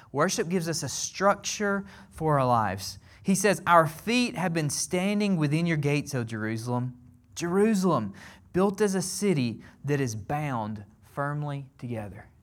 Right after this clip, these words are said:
Worship gives us a structure for our lives. Do you know how important structure is? I, I wanna make this point, and then I, then I'm gonna, uh, tease out those verses and explain a little bit more about 'em. But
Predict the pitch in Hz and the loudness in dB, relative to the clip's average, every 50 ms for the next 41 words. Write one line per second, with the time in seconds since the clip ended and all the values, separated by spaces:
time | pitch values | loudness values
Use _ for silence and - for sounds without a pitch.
0 | _ _ - - - _ _ _ _ _ _ _ _ _ _ _ - - 143 156 | _ _ -20 -20 -20 _ _ _ _ _ _ _ _ _ _ _ -10 -2 2 2
1 | 170 220 240 - - 240 220 214 196 143 139 156 165 165 156 156 165 151 - 135 | 2 2 0 -2 0 0 0 0 0 -2 0 2 2 2 0 0 -2 -2 -4 -6
2 | 127 - - - - - - - 139 143 - - - - - 143 120 - - 127 | -8 -6 -6 -8 -10 -10 -8 -2 0 0 0 0 -2 -8 -6 -6 -6 -4 -2 -2
3 | 123 120 120 120 117 117 113 107 - - - - - - 160 214 240 277 285 269 | 0 0 0 0 0 0 -2 -4 -6 -14 -18 -18 -12 -8 -6 -4 -2 0 0 2
4 | 254 247 247 226 180 - - 208 214 208 185 - - - - - - 175 165 175 | 2 2 2 0 -2 -2 0 2 2 2 0 -4 -8 -12 -8 -2 0 0 0 0
5 | - - - 196 196 202 202 202 196 190 - - - - - - - - 180 165 | -4 -6 -2 0 0 2 0 0 -2 -6 -8 -14 -16 -20 -16 -6 -2 0 2 4
6 | 202 226 240 226 208 208 202 202 202 180 - - - - 202 185 139 160 175 175 | 4 4 4 2 2 2 0 0 -2 -6 -8 -8 -4 -2 -2 -2 0 -2 0 2
7 | 175 165 - - - 160 180 190 180 170 170 151 135 - - 131 131 120 113 - | 2 0 0 -2 -4 -4 -4 -4 -2 -2 -2 -2 -2 -4 -2 -2 -2 -2 -2 -4
8 | - - - 185 190 180 151 165 160 151 - 147 143 131 120 117 123 135 135 127 | -10 -12 -8 -6 -6 -4 -2 0 0 0 0 -2 -6 -6 -6 -2 0 0 0 0
9 | - 139 117 107 120 120 117 - - - - 147 147 147 139 131 127 127 127 127 | -4 -8 -8 -8 -8 -8 -8 -10 -14 -10 -6 -6 -4 -4 -4 -4 -4 -6 -6 -8
10 | - 131 131 127 117 120 120 120 117 107 104 104 107 107 | -8 -8 -6 -6 -4 -2 -2 -2 -2 -4 -4 -8 -8 -10